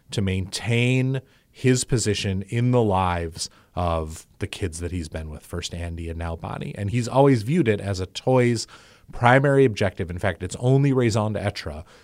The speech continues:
to be with the kid who loves him or her. But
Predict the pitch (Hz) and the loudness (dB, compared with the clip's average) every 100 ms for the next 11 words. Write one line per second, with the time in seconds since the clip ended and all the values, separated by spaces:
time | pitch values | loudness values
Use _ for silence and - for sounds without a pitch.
0 | _ - 87 - 131 135 120 110 - 113 | _ -6 -6 0 2 4 4 2 2 -6
1 | - 104 87 82 98 92 90 - _ _ | -2 -4 -4 -6 -6 -4 -6 -10 _ _
2 | _ 95 87 82 - 80 92 - 85 - | _ -2 -2 -2 -8 -12 -16 -12 -10 -4
3 | 90 - - - - _ _ _ _ _ | -6 -6 -20 -20 -20 _ _ _ _ _
4 | _ _ _ - 104 117 | _ _ _ 0 0 0